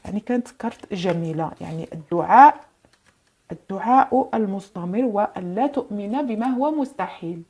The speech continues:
لا يوجد مستحيل، أنا داك-، دائمًا أقول ذلك. واخا كنتمنى لكم الخير يا ربي، كنتمنى لكم السعادة والهناء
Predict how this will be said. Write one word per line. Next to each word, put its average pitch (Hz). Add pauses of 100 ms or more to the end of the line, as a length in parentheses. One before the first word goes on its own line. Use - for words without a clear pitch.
(140)
لا 269
يوجد 226
مستحيل، 190
أنا 240
داك-، 254
دائمًا 247
أقول 196
ذلك. 180
واخا 302 (520)
كنتمنى 302
لكم 233
الخير 254
يا 214
ربي، 240 (1300)
كنتمنى 220
لكم 220
السعادة 220
والهناء 196